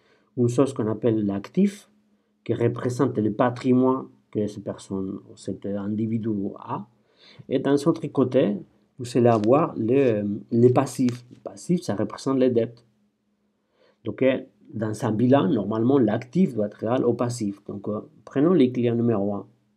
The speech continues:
le client C un. Donc, le client C un, basiquement, il a reçu comme actif, ça veut dire comme partie d'un patrimoine,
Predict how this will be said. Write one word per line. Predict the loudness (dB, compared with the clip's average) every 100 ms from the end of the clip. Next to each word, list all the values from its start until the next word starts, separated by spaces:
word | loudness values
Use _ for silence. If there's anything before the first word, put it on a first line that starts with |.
| -16
le | -6
client | -2 -2 -4
C | -6
un. | -8 -8 _ _ -20 _ -8
Donc, | -4
le | 0 0
client | 0 0 0
C | 0 0
un, | 0
basiquement, | 0 -4 -4 2 4 4 0 -8 _ -6
il | -2 -2
a | 0
reçu | 2 2 2 2 2 0 _ _ _
comme | 0 2
actif, | 0 0 2 2 0 -14 -6
ça | 0
veut |
dire | 2 2
comme | 0
partie | -2 -2 2
d'un | 2
patrimoine, | 4 2 0 2 4 2 0